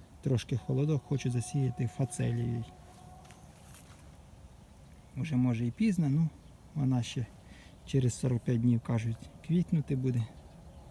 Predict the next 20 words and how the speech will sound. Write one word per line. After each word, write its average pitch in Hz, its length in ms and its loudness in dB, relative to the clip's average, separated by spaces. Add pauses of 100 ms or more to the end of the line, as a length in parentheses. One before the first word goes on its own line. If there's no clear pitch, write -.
(800)
від 127 160 0
посіву, 123 640 0
так - 220 -6
що 127 240 -2 (1160)
якраз 139 360 0
перед 120 300 -2
соняхом 127 540 0
буде 120 260 0
квітнути. - 560 -8 (1600)
Так 143 200 -2
що, 139 180 -2
кому 156 320 4
сподобалася 139 720 0
така 143 240 -2
моя 139 280 4
лопата, 147 560 2 (540)
будь 127 200 0
ласка, 120 420 -2 (1080)
поставте 160 480 0
вподобайку 127 760 -2